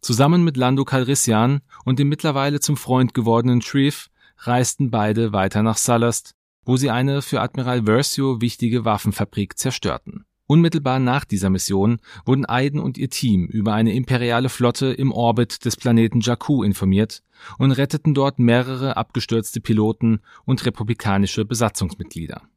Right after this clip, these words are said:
Es kam zum entscheidenden Dogfight zwischen Aiden in ihrem X-Wing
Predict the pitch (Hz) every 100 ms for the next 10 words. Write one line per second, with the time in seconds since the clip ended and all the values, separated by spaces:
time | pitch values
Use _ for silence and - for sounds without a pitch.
0 | _ _ _ _ _ 123 - 143 156 -
1 | 156 139 131 127 131 120 120 - 110 95
2 | - - 107 107 - 101 107 123 131 -
3 | 120 107 104 101 120 - 127 120